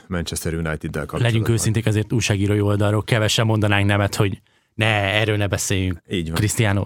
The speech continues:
Speaker 2: nem, nem hiszem, hogy ezt kéne.
Speaker 1: Így van.
Speaker 2: Hogy ne,
Speaker 1: Igen.
Speaker 2: hogy ne kellett volna újság-,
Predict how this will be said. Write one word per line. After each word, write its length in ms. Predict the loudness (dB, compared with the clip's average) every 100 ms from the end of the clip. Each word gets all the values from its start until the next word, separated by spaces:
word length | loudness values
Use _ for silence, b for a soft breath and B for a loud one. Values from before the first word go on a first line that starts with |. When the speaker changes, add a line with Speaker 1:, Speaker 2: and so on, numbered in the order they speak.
| -2
Speaker 2:
nem, 160 | -2 -2
nem 200 | 0 0
hiszem, 220 | 0 -2
hogy 100 | -2
ezt 140 | -2 -4
kéne. 300 | -6 -6 -8 _ _ _ _ _ _
Speaker 1:
Így 240 | -10 -8
van. 180 | -6 -8 -6
Speaker 2:
Hogy 220 | -6 -4
ne, 80 | -4
Speaker 1:
Igen. 160 | -6
Speaker 2:
hogy 220 | -4 -4
ne 80 | -4
kellett 380 | -4 -6 -6 -6
volna 480 | -6 -4 -4 -6 -8
újság-, 400 | -6 -6 -4 -6